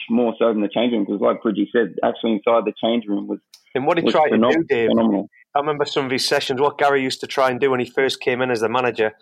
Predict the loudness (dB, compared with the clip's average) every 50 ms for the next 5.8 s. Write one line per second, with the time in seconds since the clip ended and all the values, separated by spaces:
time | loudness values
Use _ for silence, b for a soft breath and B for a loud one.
0 | b b b b b b b b b -4 -2 0 2 2 2 0 0 0 -2 -4
1 | -6 -10 _ _ _ _ _ _ _ _ -6 -6 -4 -4 -6 -8 -4 -2 -2 -2
2 | -2 -2 -4 -6 -6 -6 -10 -10 -6 -4 -2 -2 -2 -2 -2 -2 -2 0 0 0
3 | 0 0 -2 -6 _ _ -14 -8 -2 0 2 4 4 4 2 2 0 -2 -2 0
4 | 0 0 0 -2 -8 -10 -6 -4 -4 -4 -4 -4 -6 -8 -10 _ _ _ _ _
5 | _ -14 -14 -10 -4 -2 0 2 2 2 0 0 -2 -2 -2 -4